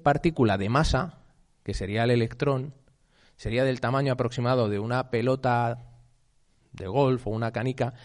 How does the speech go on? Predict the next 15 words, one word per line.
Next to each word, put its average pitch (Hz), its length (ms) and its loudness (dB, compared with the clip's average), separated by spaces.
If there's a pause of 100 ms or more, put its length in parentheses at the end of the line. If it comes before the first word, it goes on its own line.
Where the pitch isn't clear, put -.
(200)
que 104 80 -6
está 120 200 0
dando 143 260 2
vueltas 135 400 2
por 104 220 -4
fuera 160 380 0
del 104 100 0
estadio. 85 480 -4 (1600)
¿Y 101 120 -8
qué 151 100 2
hay 160 160 4
en 127 120 0
medio? 101 340 -2 (3750)
Energía, 92 560 -8 (560)
nada. 131 400 -8